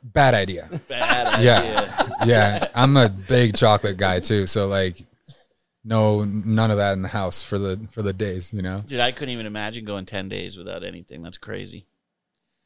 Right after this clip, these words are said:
Speaker 1: Yeah, but it's, it's, if you read up on it, it's, um, there's so much material. Don't YouTube that, 'cause it'll just be a
Speaker 2: Yeah,
Speaker 1: bunch
Speaker 2: you'll
Speaker 1: of
Speaker 2: see
Speaker 1: fitness
Speaker 2: some
Speaker 1: models being like, "I lost a hundred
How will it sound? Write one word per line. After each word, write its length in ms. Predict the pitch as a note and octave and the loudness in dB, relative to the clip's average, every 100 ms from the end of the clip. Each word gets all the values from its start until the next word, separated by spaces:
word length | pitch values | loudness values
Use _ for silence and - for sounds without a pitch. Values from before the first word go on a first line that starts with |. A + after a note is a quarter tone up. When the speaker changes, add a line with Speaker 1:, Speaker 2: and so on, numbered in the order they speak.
| _ _ _ | _ _ _
Speaker 1:
Yeah, 340 | C#3+ F#3 D#3+ - | -2 0 0 -2
but 160 | C3+ C#3 | 0 2
it's, 240 | C#3 - | 2 -2
it's, 420 | - C3 - - - _ _ _ _ _ _ _ | -2 -2 -2 -4 -8 _ _ _ _ _ _ _
if 120 | C3+ | -2
you 60 | D3 | 2
read 160 | D#3 D#3+ | 6 6
up 180 | D3 D#3 | 4 2
on 120 | D#3+ | 2
it, 160 | E3+ - - | 0 -4 -10
it's, 260 | B2 - | -6 -2
um, 800 | B2+ A#2+ A#2 A#2 A#2 A2 A2 A2+ - _ _ A2+ | 0 2 0 0 -2 -2 -4 -8 -18 _ _ -6
there's 240 | C3 A#2+ | -2 0
so 220 | - C3 | 0 0
much 200 | A#2 A2+ | 0 -2
material. 320 | G#2 - F2 G#2+ | -4 -6 -8 -2
Don't 300 | C#3 C#3 A2+ | 0 0 -2
YouTube 400 | A2+ A2+ C3 A2+ | -2 -2 -2 0
that, 260 | B2 B2 G#2+ | 0 0 -2
'cause 160 | A2 | 0
it'll 140 | A2+ G#2+ | 0 0
just 300 | G#2 - - | -2 -4 -2
be 120 | A2 | -4
a 60 | |
Speaker 2:
Yeah, 160 | A#2 C#3+ | 0 2
Speaker 1:
bunch 120 | A2+ | 2
Speaker 2:
you'll 80 | B2 | 2
Speaker 1:
of 60 | G#2+ | 0
Speaker 2:
see 120 | - | 2
Speaker 1:
fitness 300 | B2 A#2 A2 | 2 2 0
Speaker 2:
some 80 | A2+ | 2
Speaker 1:
models 340 | A2 A2 G#2+ | 2 2 0
being 160 | G#2 A2 | 0 -2
like, 160 | G#2+ - | -4 -4
"I 200 | C#3 C#3+ | 0 0
lost 580 | A#2 G#2 G#2 - - G#2+ | 2 0 0 -2 -4 -4
a 120 | G2+ | -6
hundred 680 | - B2+ B2 A#2+ A2+ G2+ | -4 -2 -2 -2 -4 -8